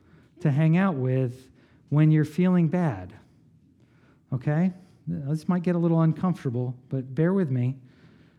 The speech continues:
Um, you know, 'cause the way that we comfort um, sometimes we fail to cherish the tears of those who come to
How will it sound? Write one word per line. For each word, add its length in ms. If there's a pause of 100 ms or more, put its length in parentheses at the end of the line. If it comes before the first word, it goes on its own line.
(120)
Um, 420 (560)
you 100
know, 260 (300)
'cause 240 (140)
the 120
way 280
that 260
we 200
comfort 680 (1400)
um, 360 (200)
sometimes 540
we 140
fail 440
to 180
cherish 840
the 100
tears 420
of 100
those 240
who 100
come 260
to 180